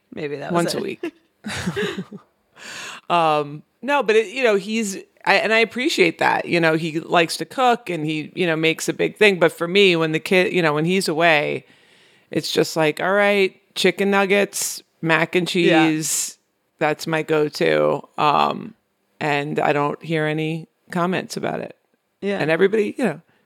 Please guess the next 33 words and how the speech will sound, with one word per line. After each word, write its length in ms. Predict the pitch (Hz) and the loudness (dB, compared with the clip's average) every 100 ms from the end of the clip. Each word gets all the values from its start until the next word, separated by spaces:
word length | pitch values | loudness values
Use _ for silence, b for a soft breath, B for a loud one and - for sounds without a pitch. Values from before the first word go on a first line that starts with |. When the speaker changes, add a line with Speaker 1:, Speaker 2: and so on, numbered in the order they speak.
| _ _ | _ _
Speaker 2:
everybody's 200 | 170 170 | -6 0
Speaker 1:
All 60 | 190 | 2
about 140 | 196 190 | 4 6
Speaker 2:
pretty 100 | 185 | 6
happy. 160 | 180 | 4
Speaker 1:
balance. 400 | 160 139 151 - | 2 0 -4 -4
I 140 | - 180 | 2 4
like 260 | 170 165 | 4 2
that. 320 | 165 156 139 - | 0 -2 -2 -2
I 120 | 180 | -4
think, 180 | 175 170 | -4 2
yeah, 220 | 170 143 | 4 4
I 120 | 107 | 2
would 160 | 156 156 | -2 -2
probably 440 | 180 156 151 147 | -4 -4 -4 -4
be, 400 | - - 104 101 - | -6 -6 -6 -8 -8
um, 520 | - 123 80 80 - - _ _ _ _ _ _ _ _ | -6 -6 -6 -10 -12 -16 _ _ _ _ _ _ _ _
the 100 | 165 | -6
same 240 | 180 170 151 | 0 0 0
way. 260 | 135 117 127 | -2 -2 0
I 100 | 170 | 2
don't 140 | 175 | 2
have, 240 | 180 165 - | 2 2 2
like, 200 | 175 - | -4 0
I, 100 | 185 | 0
no 220 | 196 214 | 4 4
one 160 | 220 208 | 4 4
in 80 | 185 | 4
our 120 | 175 | 2
family 440 | 175 165 151 147 | 2 2 2 0
is 100 | 143 | -2
a 60 | 143 | -6
foodie. 380 | - 123 101 | -8 -8 -10